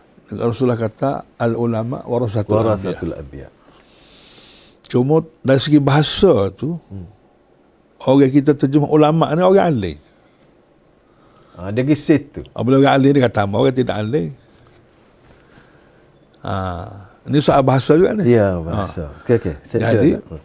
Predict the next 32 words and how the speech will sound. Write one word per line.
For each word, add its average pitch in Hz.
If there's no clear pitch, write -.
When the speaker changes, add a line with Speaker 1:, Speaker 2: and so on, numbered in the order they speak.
Speaker 1:
apa 120
ni, 139
apa, 120
jadi 127
kalau 151
ulama 160
warasatul 156
anbiya 160
ni, 185
ulama 156
pewaris 156
Nabi. 120
Memang 151
Speaker 2:
Ha. 139
Speaker 1:
ulama 139
tu 117
pewaris, 135
orang 139
berilmu 135
tu 127
pewaris 143
Nabi. 113
Speaker 2:
Iya. 101
Speaker 1:
Tapi 139
kalau 170
kita 170
nak 170
perapat 175
sikit 151
dengan 156
masyarakat, 117
Speaker 2:
Hmm. 98